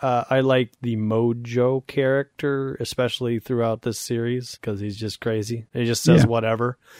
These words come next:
Speaker 1: He,
Speaker 2: Yeah.
Speaker 1: he's, he's Donald Trump. <laughs> He's the universe's
Speaker 2: <laughs>
Speaker 1: Donald Trump. He just says
Speaker 2: I was thinking
Speaker 1: stuff.
Speaker 2: that too, and, and I was, I was gonna say it, but I
Speaker 1: You,
Speaker 2: decided not to.
Speaker 1: you said that Nimrod was Donald Trump? I don't think so. I, I think that, that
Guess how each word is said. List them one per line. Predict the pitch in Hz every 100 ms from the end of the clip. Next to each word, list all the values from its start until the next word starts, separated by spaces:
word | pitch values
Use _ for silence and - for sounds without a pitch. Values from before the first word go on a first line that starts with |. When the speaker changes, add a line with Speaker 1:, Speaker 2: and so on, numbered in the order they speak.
| - -
Speaker 1:
He, | - 208 -
Speaker 2:
Yeah. | 156 110 - - _
Speaker 1:
he's, | - 233 214 -
he's | - 202 269 269
Donald | 175 175 170 -
Trump. | - 240 117 - 117 -
<laughs> | - -
He's | 185 180
the | 175
universe's | 156 175 175 175 180 185 165
Speaker 2:
<laughs> |
Speaker 1:
Donald | 175 165 175 165
Trump. | - 190 156
He | 117
just | 139 175
says | - -
Speaker 2:
I | 175
was | 196 160
thinking | 170 160
Speaker 1:
stuff. | 160
Speaker 2:
that | 139
too, | 135 143 160
and, | 175 151
and | 131 131
I | 131
was, | 131 131 123
I | - 127
was | 123 117
gonna | 113 120 117 107 110 -
say | - 113
it, | 113 110
but | 110 104 104 _ -
I |
Speaker 1:
You, | 170
Speaker 2:
decided | 196 104 92
not | 98 95
to. | 165
Speaker 1:
you | 185
said | 92 208 208
that | 190 180
Nimrod | 156 165 185 190 196
was | 202 175
Donald | 196 190 185
Trump? | 185 -
I | 175
don't | 208 202
think | 175 185 -
so. | - 104
I, | 107 127 -
I | 151
think | 165 208 185 -
that, | 156 147 143 _ -
that | 139 135